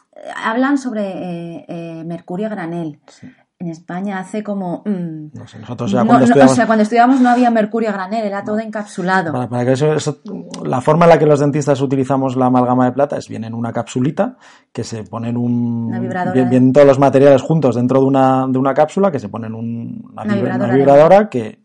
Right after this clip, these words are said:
Speaker 2: que durante unos segundos vibra, mezcla los materiales y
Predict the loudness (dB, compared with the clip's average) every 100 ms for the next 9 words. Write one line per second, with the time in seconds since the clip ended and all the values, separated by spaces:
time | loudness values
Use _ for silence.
0 | _ -14 -12 -12 -10 -8 -4 -4 -4 -4
1 | -2 0 -2 -6 -16 -20 _ _ -2 0
2 | 4 4 4 2 4 6 6 4 0 -6
3 | -2 -2 -4